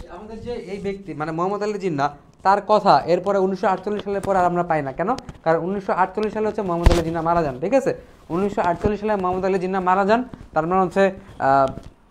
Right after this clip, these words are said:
এই যে ঘটনাগুলো ঘটছে যে উর্দু কিন্তু, আহ, তৎকালীন পাকিস্তানের রাষ্ট্রভাষা, পাশাপাশি বাংলাও স্থান পাইছে, উর্দুর পাশাপাশি বাংলাও স্থান পাইছে, এটা কিন্তু জিন্নাহ দেখে যেতে পারে নাই। তো জিন্নাহর কাহিনী এখানেই শেষ। জিন্নাহ আমাদের ক্যারেক্টার,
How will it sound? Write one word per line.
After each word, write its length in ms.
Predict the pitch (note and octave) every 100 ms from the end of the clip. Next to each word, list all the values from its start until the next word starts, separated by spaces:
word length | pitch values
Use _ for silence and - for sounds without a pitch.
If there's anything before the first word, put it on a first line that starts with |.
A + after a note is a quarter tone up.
| - -
এই 140 | F3+
যে 120 | F#3+
ঘটনাগুলো 580 | F3 E3+ F#3 F#3+ F#3 G3
ঘটছে 400 | D#3+ D3+ - B2
যে 160 | B2+ C#3+
উর্দু 360 | D#3+ G3+ A3
কিন্তু, 280 | A3+ G#3+ A3+ A3
আহ, 500 | A3 - _ C#3 C#3+
তৎকালীন 400 | F3 F3 G3+ G3+
পাকিস্তানের 540 | G3 F#3 F#3 G3 G3+ G3
রাষ্ট্রভাষা, 640 | E3+ F3 F#3+ F#3 G3 G3+ G3 - - _
পাশাপাশি 400 | E3+ F#3+ F#3+ G#3
বাংলাও 400 | D3+ D#3 F3+ G3
স্থান 280 | F#3+ F3+ E3
পাইছে, 220 | D3+ -
উর্দুর 240 | D#3+ F3
পাশাপাশি 340 | G3 F#3+ F#3+ G3+
বাংলাও 320 | D#3 D#3 F3+
স্থান 240 | F3+ F3
পাইছে, 300 | F3 E3+ A3 A3+ - -
এটা 180 | - D#3+
কিন্তু 240 | E3+ F3 F3
জিন্নাহ 260 | D#3 E3+
দেখে 140 | D#3 D3+
যেতে 220 | D3 D3
পারে 160 | C#3
নাই। 120 | C3 B2+ _ _
তো 80 | -
জিন্নাহর 320 | C#3 E3 F#3+
কাহিনী 260 | F#3 F3+ F#3+
এখানেই 280 | D#3+ E3+ D#3+
শেষ। 200 | C#3+ A#2+ - - _ C#3
জিন্নাহ 300 | F3+ F#3+ F3
আমাদের 220 | F#3 G3
ক্যারেক্টার, 400 | G3+ G3 G3